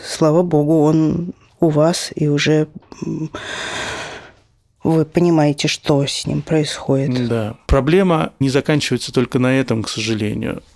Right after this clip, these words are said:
Speaker 2: Вторая проблема, которую мы должны учитывать в принятии решения, что делать дальше, это тот факт, что он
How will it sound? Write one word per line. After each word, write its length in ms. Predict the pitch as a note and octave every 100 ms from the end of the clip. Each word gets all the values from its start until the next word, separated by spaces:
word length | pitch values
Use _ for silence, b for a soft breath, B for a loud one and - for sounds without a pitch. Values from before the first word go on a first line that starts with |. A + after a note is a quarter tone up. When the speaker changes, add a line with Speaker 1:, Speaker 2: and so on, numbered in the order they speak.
| _
Speaker 2:
Вторая 460 | - - B2+ D3+ E3
проблема, 800 | - A#2+ B2 A#2 A2 A#2 - D3+ -
которую 280 | B2+ B2+ B2
мы 80 |
должны 260 | B2 A#2 B2
учитывать 760 | A#2+ - - B2+ A2+ A2+ - -
в 200 | A#2 -
принятии 440 | A#2+ A#2 B2 -
решения, 380 | B2 - B2 A2+
что 200 | - B2
делать 300 | A2 A2 G#2+
дальше, 540 | A#2+ D3+ C3 - A2+ C3 B B B B B B B B
это 260 | C3 A#2+ B2
тот 220 | - B2
факт, 360 | - D3 C#3 -
что 240 | - B2 A#2
он 320 | A#2+ B2